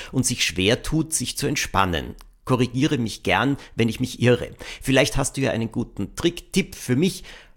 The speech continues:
beziehungsweise machst du einen fünf Minuten Freudekick zu diesem Thema und das mache ich jetzt auch. Mich entspannen, habe ich da Schwierigkeiten? Ehrlich gesagt,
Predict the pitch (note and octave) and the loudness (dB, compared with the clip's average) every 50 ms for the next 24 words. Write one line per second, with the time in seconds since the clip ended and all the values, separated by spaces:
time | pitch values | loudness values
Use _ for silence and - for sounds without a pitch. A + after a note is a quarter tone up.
0 | - - - - - - - C#3+ C#3 C#3 - - A#2 A2+ A2 A#2 G2 - - - | -20 -20 -6 -6 -4 2 4 4 6 6 6 4 4 4 4 2 0 0 -2 -2
1 | - A#2 A2 A#2 B2+ C3 B2+ - - F#2+ F#2 - - A#2+ B2 A#2+ B2 - - F3 | -2 0 2 2 2 2 0 0 0 -2 0 0 2 4 4 4 2 2 -2 -2
2 | - - - - - F2+ A2+ C3 C3+ - - - C3 - - - C#3+ B2 B2+ G2 | -2 -4 -4 0 2 4 4 6 4 4 2 0 -2 -2 0 0 2 2 4 2
3 | C3 B2+ - C3+ C3+ C3+ C3 B2+ B2+ C#3+ C3 - - - F2 E2 D#2 F2+ F#2+ - | 2 4 4 6 6 6 6 4 4 2 2 2 -2 -4 -4 -2 -2 -2 -2 -2
4 | - E2+ - - D#2 C#2 - - - - - D2 C#2 C#2 - - - - - - | -4 -6 -6 -4 -6 -4 -4 -4 -4 -2 -2 -2 -2 -2 -6 -10 -14 -16 -16 -14
5 | - - - - - - - - - - - - - D#3 G#3 A3 G3+ - - - | -12 -12 -12 -12 -14 -14 -16 -18 -20 -20 -2 2 4 6 6 6 2 0 -4 -2
6 | - E3+ E3+ - - - - A2+ A2 F#2+ E2 D2+ D2 E2 G2 A#2 C3 - - - | -2 0 2 0 0 2 4 4 4 4 2 0 0 2 2 2 2 0 -4 -4
7 | - - A#2 A#2 B2 - - - - - - B2 C3+ D3 C#3+ - B2 G#2 - - | 0 2 4 4 4 2 0 -2 -2 -2 2 6 6 8 8 6 2 0 -2 -2
8 | F2 D#2+ E2 - - - D3+ E3 D#3 - - - - - - _ - - - _ | 0 0 0 2 2 2 2 2 2 -4 -12 -16 -18 -18 -20 _ -20 -20 -20 _
9 | - - - D3+ E3 G#3 A3 A3+ A3+ - - - - F#3 - - - E3+ D#3 D#3 | -12 -6 -2 2 4 4 6 6 4 2 0 -2 -2 0 2 4 4 4 4 4
10 | D#3+ D#3+ - - - - - | 2 0 -2 -6 -10 -12 -12